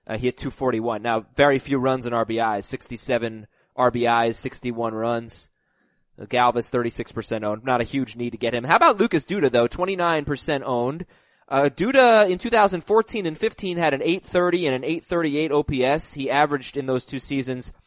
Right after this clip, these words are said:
thirty-three homers per one hundred and sixty-two games.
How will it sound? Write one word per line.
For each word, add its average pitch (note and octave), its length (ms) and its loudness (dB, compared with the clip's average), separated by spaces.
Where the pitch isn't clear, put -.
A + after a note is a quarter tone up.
thirty-three F#3+ 500 4
homers E3 420 2
per F3 320 2
one D#3 160 2
hundred D3+ 280 -2
and C3+ 80 -14
sixty-two C#3+ 460 -8
games. B2+ 440 -6